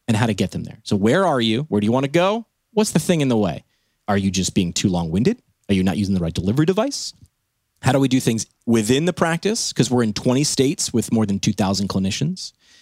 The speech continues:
as well as external. How do we get more patients to make sure they know that we can help them in whatever they want to accomplish,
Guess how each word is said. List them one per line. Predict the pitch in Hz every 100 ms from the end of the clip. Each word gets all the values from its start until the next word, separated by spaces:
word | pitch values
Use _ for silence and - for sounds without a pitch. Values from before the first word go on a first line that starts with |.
| _ _
as | 147 156
well | 220
as | 202
external. | 226 - 349 - -
How | 156
do | 180
we | 175
get | 175
more | 147 151
patients | - 175 - 127 -
to | 127
make | 123
sure | - 131
they | 113 123
know | 127
that | 117
we | 107 110
can | 107
help | 113 110
them | 107 98 -
in | 107
whatever | 101 101
they | 98 110
want | 110
to | 95
accomplish, | 98 95 98 95